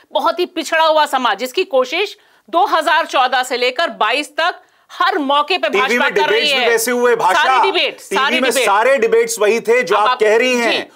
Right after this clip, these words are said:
Speaker 2: उसी चीज को आगे बढ़ाया जा
Speaker 1: आप
Speaker 2: रहा था।
Speaker 1: लगातार जो है नफरत, जो इस्लामोफोबिया है कि आप मुसलमान के खिलाफ, इस्लाम के खिलाफ नफरत फैलाना, उसे बहुत पिछड़ा, बहुत बर्बर, अ, दिखाना चाहते हैं। और इसके लिए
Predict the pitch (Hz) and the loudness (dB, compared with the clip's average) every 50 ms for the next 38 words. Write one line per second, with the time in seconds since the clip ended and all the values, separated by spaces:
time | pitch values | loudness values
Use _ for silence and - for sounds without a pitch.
0 | - - - 190 190 - 277 269 262 - - 220 233 247 220 - - 254 247 226 | -18 -8 -6 -4 -4 -2 -2 -2 -2 -2 -4 -4 -4 -2 -4 -2 0 2 2 2
1 | 226 220 233 214 220 208 208 208 - 330 - 165 - 277 262 247 277 294 294 - | 2 2 0 2 2 2 2 2 2 2 2 2 0 0 0 0 -2 -2 -2 0
2 | 311 330 370 392 392 262 302 285 285 285 311 294 262 254 269 269 - - 381 349 | 0 2 2 0 0 -2 -4 -4 -2 -2 -2 -2 -2 -4 -4 -2 -2 -2 -2 -2
3 | 349 - - 196 208 220 - 233 254 - - 226 214 254 294 294 294 - 269 277 | -4 -10 -20 -20 -14 -10 -10 -8 -8 -4 -2 -2 0 0 -2 -4 -2 -4 -4 -2
4 | - 302 339 330 285 262 254 277 269 - 247 226 247 285 294 277 262 247 233 - | 0 0 0 0 0 -2 -2 -2 -2 -2 0 0 0 0 -2 -4 -8 -10 -6 -4
5 | 269 240 240 240 233 262 294 294 294 294 277 294 269 262 262 269 277 269 247 226 | -4 -4 -2 0 -2 -2 -2 -4 -4 -6 -4 -2 -2 0 0 0 0 -2 -4 -6
6 | - 240 240 247 277 294 - 285 262 269 262 262 254 285 320 311 - _ _ _ | -4 -2 -2 0 -2 -2 -4 -8 -6 -4 -2 0 0 0 -2 -4 -8 _ _ _
7 | _ - 240 254 269 262 - 339 349 339 339 311 294 294 302 311 330 330 311 311 | _ -8 -4 -2 -2 0 0 -2 -2 -2 -2 -2 0 0 0 0 0 0 0 0
8 | - 359 302 233 254 269 302 294 - 302 285 - 302 285 294 302 302 311 320 - | -2 -4 -4 -2 -2 -2 -2 -2 -4 -8 -8 -4 -2 0 2 2 2 2 0 -4
9 | - - _ - - 302 311 359 294 220 190 262 269 269 262 320 349 - 285 - | -10 -20 _ -4 -2 0 0 0 -2 -2 -2 -2 -2 0 0 0 0 -2 -2 -2
10 | - 254 247 240 240 240 240 214 240 - 254 254 285 294 294 302 247 254 254 339 | 0 0 2 2 2 0 -2 -4 -6 -6 -4 -2 -2 -2 -2 -2 -4 -2 -2 -2
11 | 349 392 285 - 302 - - - 415 392 359 330 285 202 - - | -2 -2 -2 -6 -10 -10 -6 -2 -2 -2 0 -2 -2 -4 -4 -8